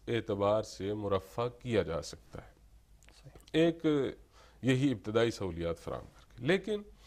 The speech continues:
Speaker 1: میں سمجھتا ہوں کہ اس سے بھی بڑھ کر زکوٰۃ کے مصارف کی طرف اگر ہم توجہ کریں تو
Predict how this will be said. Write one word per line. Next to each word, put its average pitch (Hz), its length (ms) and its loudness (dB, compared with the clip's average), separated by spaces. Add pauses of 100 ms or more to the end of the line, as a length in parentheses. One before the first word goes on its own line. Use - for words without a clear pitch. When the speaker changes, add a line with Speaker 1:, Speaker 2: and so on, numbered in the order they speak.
(480)
Speaker 1:
میں 151 260 4
سمجھتا 175 560 0
ہوں 104 300 -4 (100)
کہ 143 260 0 (480)
اس 226 140 0
سے - 320 -2
بھی 190 180 -4
بڑھ 156 340 0 (100)
کر 107 200 -2 (640)
زکوٰۃ 107 480 2 (140)
کے 101 140 -4
مصارف 101 540 -2
کی 123 140 -14 (200)
طرف 98 260 -2
اگر 90 220 -4
ہم 87 160 -6
توجہ 90 480 -8
کریں 85 240 -4 (580)
تو 165 120 0